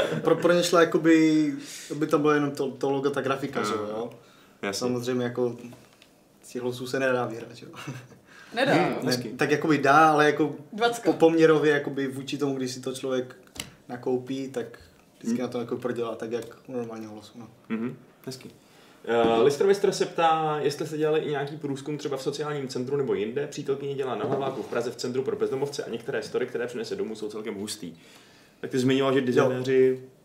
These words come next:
Speaker 1: V podstatě taky oni říkali, jo, to, co se tam jakoby děje v tom jejich s-, podhobí, no, v tom jejich světě, to je jako kolikrát je fakt strašně drsné, co se tam jako odehrává.
Speaker 2: Hmm.
Speaker 1: Člověk se až kolikrát diví, ale to právě spíš řekli ti designéři, kteří se
Speaker 2: Jasně,
Speaker 1: jakoby s
Speaker 2: jasně.
Speaker 1: nima bavili a tak.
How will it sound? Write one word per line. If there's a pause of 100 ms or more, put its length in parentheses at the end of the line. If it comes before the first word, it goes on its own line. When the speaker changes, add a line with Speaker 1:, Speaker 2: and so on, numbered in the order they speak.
Speaker 1:
V
podstatě
taky
oni
říkali,
jo, (280)
to,
co
se
tam
jakoby
děje
v
tom
jejich
s-, (760)
podhobí,
no,
v
tom
jejich
světě,
to
je
jako
kolikrát
je
fakt
strašně
drsné,
co
se
tam
jako
odehrává. (100)
Speaker 2:
Hmm. (240)
Speaker 1:
Člověk
se
až
kolikrát
diví,
ale
to
právě
spíš (120)
řekli
ti
designéři,
kteří
se
Speaker 2:
Jasně,
Speaker 1:
jakoby
s
Speaker 2:
jasně.
Speaker 1:
nima
bavili
a
tak.